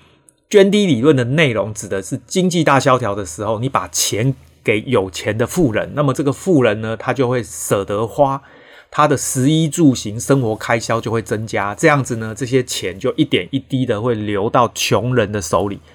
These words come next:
这个就是所谓的涓滴理论。诶，听起来还蛮有道理的。你以为这种把戏只有政府会玩吗？当然不是。各位想想看，发行加密货币根本不需要什么区块链的技术，只要一台伺服器再写一个程式就可以了。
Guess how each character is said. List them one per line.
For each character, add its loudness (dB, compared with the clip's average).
这 0
个 2
就 -2
是 -2
所 -10
谓 -4
的 -10
涓 0
滴 -4
理 -10
论。 -6
诶， -10
听 -4
起 2
来 4
还 0
蛮 2
有 0
道 6
理 -6
的。 -12
你 6
以 10
为 6
这 4
种 6
把 4
戏 4
只 4
有 6
政 6
府 -4
会 8
玩 2
吗？ -2
当 2
然 2
不 -8
是。 -10
各 4
位 8
想 0
想 0
看， 0
发 4
行 2
加 6
密 2
货 4
币 0
根 6
本 2
不 -2
需 0
要 8
什 -2
么 -8
区 -6
块 2
链 0
的 -8
技 -6
术， -6
只 -4
要 6
一 2
台 2
伺 2
服 -6
器 -4
再 0
写 -4
一 -4
个 4
程 -4
式 -4
就 4
可 -8
以 -10
了。 -8